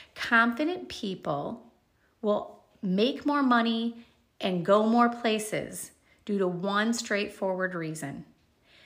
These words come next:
They take credit and acknowledge their own achievements. They do it when it matters most. Not being braggadocious, not being like that,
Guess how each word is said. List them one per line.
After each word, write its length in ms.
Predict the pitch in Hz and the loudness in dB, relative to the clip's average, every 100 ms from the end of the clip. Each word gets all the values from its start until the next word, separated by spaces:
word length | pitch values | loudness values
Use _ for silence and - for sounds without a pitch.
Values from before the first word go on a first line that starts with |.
| _ - | _ -10
They 340 | 156 190 196 | 0 2 2
take 540 | 226 - 233 208 214 - | 0 -6 -2 -2 -4 -12
credit 680 | - - 196 202 277 294 - | -12 -2 0 0 -2 -4 -6
and 140 | 220 190 | -4 -4
acknowledge 840 | 180 175 170 175 180 196 196 - - | -4 -2 2 2 2 -2 -4 -12 -6
their 380 | 190 180 180 - | -2 -2 -2 -4
own 460 | 180 175 175 180 - | -2 -2 -4 -8 -8
achievements. 880 | - - 185 160 160 143 - - - _ _ _ _ _ _ _ _ _ _ _ _ _ _ _ - | -6 -4 -6 -8 -8 -12 -12 -14 -14 _ _ _ _ _ _ _ _ _ _ _ _ _ _ _ 0
They 140 | 202 | 0
do 260 | 180 214 220 | 2 2 2
it 160 | 220 | 2
when 160 | 226 190 | 0 0
it 120 | 190 | -2
matters 520 | 175 165 165 165 160 | -4 -2 0 -2 -4
most. 580 | 165 151 143 156 - - - _ _ _ _ _ - | -4 -4 -6 -8 -8 -10 -16 _ _ _ _ _ 4
Not 360 | 226 285 240 | 6 6 2
being 360 | 226 247 247 226 | 0 2 2 2
braggadocious, 1160 | 180 185 190 196 185 185 175 175 185 185 180 - | 2 4 4 2 0 2 2 0 0 0 -2 -2
not 340 | 185 208 240 | 0 0 0
being 320 | 214 214 214 | -2 0 0
like 360 | 190 185 180 - | 0 0 0 -4
that, 440 | 170 156 156 170 | -4 -2 -2 -2